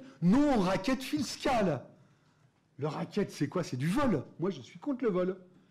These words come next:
Donc, j'ai le droit de m'insurger. On est d'accord là-dessus, je pense. On l'a tous ici. De fait, la violence vient principalement de la volonté de châtier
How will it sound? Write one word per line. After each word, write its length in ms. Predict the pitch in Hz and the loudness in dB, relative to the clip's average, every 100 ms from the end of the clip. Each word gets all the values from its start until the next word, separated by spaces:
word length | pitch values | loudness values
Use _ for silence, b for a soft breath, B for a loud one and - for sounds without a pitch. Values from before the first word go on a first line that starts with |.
| b | b
Donc, 120 | 180 | 2
j'ai 60 | 226 | 4
le 60 | 165 | 4
droit 160 | 185 | 4
de 40 | 233 | 4
m'insurger. 540 | 247 - 214 190 190 - - _ | 4 2 2 2 2 -6 -20 _
On 140 | 147 131 | -6 -4
est 40 | |
d'accord 220 | 131 127 | -6 -6
là-dessus, 280 | 165 170 262 | -6 -2 -2
je 60 | 202 | -2
pense. 140 | 147 - B - | -6 -10 B -2
On 80 | |
l'a 140 | 190 156 | 0 0
tous 280 | - 240 - B - | 0 -2 -4 B -2
ici. 280 | 214 - - B B B | -2 -2 -14 B B B
De 160 | 151 214 | 2 2
fait, 320 | 311 339 - | 4 2 4
la 100 | 175 | 2
violence 380 | 139 165 277 240 | 4 4 4 4
vient 500 | 156 160 214 302 285 - - | 4 6 6 4 0 -12 -12
principalement 640 | - 214 - 190 190 254 | -4 -2 -2 -2 0 2
de 100 | 254 | 2
la 80 | 165 | 0
volonté 400 | 143 170 165 254 | 2 2 2 2
de 100 | 226 | 2
châtier 680 | 147 - 190 - 226 240 | 0 -2 -4 -4 -2 -2